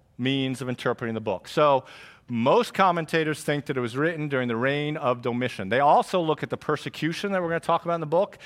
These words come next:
and they track in history, when does what is written in the book seem to line up historically with the persecution going on, and that also shifts us to a late date. So it is most likely, seems strong,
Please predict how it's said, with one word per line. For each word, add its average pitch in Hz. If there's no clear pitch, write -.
and 143
they 139
track 160
in 139
history, 135
when 156
does 175
what 147
is 123
written 180
in 175
the 160
book 127
seem 147
to 131
line 131
up 127
historically 175
with 147
the 131
persecution 131
going 120
on, 113
and 120
that 156
also 151
shifts -
us 127
to 123
a -
late 110
date. 101
So 123
it 131
is 120
most 143
likely, 208
seems 170
strong, 190